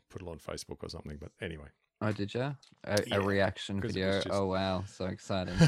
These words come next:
Speaker 1: A reaction
Speaker 2: Can't,
Speaker 1: video.
Speaker 2: can't wait to see a reaction.
Speaker 1: And if I had,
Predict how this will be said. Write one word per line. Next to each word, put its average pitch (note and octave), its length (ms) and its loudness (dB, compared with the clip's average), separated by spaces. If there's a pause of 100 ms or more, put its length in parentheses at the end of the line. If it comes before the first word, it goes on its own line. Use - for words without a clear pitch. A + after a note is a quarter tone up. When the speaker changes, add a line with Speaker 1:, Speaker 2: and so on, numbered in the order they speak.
Speaker 1:
A A3+ 440 12
reaction G3 220 12 (260)
Speaker 2:
Can't, - 20 -4
Speaker 1:
video. A2 360 4 (240)
Speaker 2:
can't A#2 240 2
wait A2+ 280 6
to A#2+ 120 2
see A#2 180 2
a A2 60 6
reaction. G#2 560 2 (180)
Speaker 1:
And G#2+ 80 -2
if G#2+ 100 -2
I A2+ 120 6
had, A#2 240 8